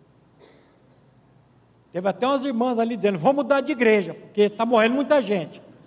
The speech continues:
Aí eu já cheguei e falei: "Se eu fosse de outra igreja e eu soubesse que tava morrendo muito crente, eu ia vir pra essa igreja pra me, ir pra glória logo com meu pai."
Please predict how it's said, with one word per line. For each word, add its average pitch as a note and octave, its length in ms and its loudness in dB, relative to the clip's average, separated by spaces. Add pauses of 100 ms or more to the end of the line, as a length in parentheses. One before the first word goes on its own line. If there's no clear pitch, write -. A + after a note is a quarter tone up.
(1000)
Aí G3 300 0
eu B3 160 2
já A3+ 160 0
cheguei A3+ 400 -2
e A#3 40 -6
falei: A3+ 280 -2
"Se - 180 -6
eu C4+ 120 4
fosse C4+ 300 -2
de C4+ 60 -8
outra C#4 200 -2
igreja A3+ 300 -2
e - 20 2
eu A3 60 -2
soubesse G#3 380 -6
que G#3 80 -14
tava G#3 240 -6
morrendo G3 320 -6
muito A#3 200 -8
crente, A3 500 -6 (460)
eu G#3+ 200 0
ia A#3+ 200 0
vir A3+ 280 -2
pra C4 120 0
essa B3 160 -2
igreja A3 400 -2
pra B3+ 160 -6
me, A#3+ 240 -6
ir A#3+ 80 -10
pra B3+ 160 0
glória A#3+ 340 2
logo A#3+ 220 2
com B3 80 -6
meu B3 160 2
pai." D3 260 -8